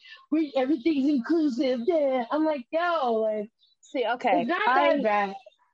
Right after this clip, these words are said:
Speaker 2: we need to, we need to talk about this because y'all are sitting up here saying this Saints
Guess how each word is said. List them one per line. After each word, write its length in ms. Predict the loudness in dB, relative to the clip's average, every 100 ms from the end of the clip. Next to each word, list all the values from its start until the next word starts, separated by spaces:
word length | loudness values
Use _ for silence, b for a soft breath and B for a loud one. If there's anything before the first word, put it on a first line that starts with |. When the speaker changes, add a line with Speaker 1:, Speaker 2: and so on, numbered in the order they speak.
| _ _ -4
Speaker 2:
we 140 | 0 2
need 160 | 2
to, 80 | 0
we 120 | 0 0
need 160 | 0
to 40 | 0
talk 280 | -2 -2
about 300 | -2 -4 -4 -6
this 200 | -6 -6
because 380 | -4 -2 0
y'all 180 | 0 0
are 80 | 0
sitting 300 | -2 -4 -2
up 160 | -4 -4
here 160 | -6
saying 420 | -4 -4 -2 -2 -2
this 160 | -4
Saints 360 | -4 -6 -6